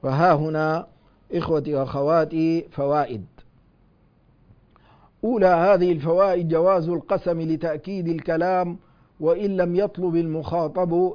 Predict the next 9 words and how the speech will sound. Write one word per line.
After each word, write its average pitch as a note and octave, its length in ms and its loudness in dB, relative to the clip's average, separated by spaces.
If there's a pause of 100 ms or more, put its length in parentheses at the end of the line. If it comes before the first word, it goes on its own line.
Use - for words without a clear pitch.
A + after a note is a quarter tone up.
ذلك. B2 460 -4
الله D3+ 340 0
جل D#3+ 280 0
جلاله F3 480 2 (480)
أكد G#3+ 380 6
الكلام E3+ 500 2
ها D3+ 240 -2
هنا C#3 280 -4
بالقسم F3 600 0